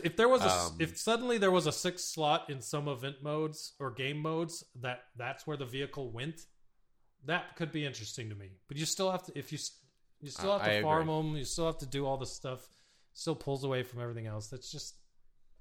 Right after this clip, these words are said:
Speaker 1: that's the only
Speaker 2: Uh,
Speaker 1: way that
Speaker 2: I would
Speaker 1: it sounds
Speaker 2: love,
Speaker 1: good.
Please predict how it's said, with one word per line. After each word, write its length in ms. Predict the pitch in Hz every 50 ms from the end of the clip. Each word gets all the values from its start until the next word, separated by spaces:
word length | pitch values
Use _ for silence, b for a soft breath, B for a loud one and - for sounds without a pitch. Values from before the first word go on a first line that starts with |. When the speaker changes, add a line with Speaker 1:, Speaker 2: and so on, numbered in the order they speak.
| - - - - b b b b b b b b b
Speaker 1:
that's 200 | 165 175 175 -
the 120 | 208 202 -
only 340 | 180 190 214 220 226 220 214
Speaker 2:
Uh, 40 | 202
Speaker 1:
way 220 | 185 175 170 165 160
that 60 | 147
Speaker 2:
I 100 | 151 165
would 200 | 170 165 151 139
Speaker 1:
it 100 | 131 120
sounds 60 | 117 120 131 123
Speaker 2:
love, 520 | 127 131 131 131 131 127 123 120 104 -
Speaker 1:
good. 100 | - -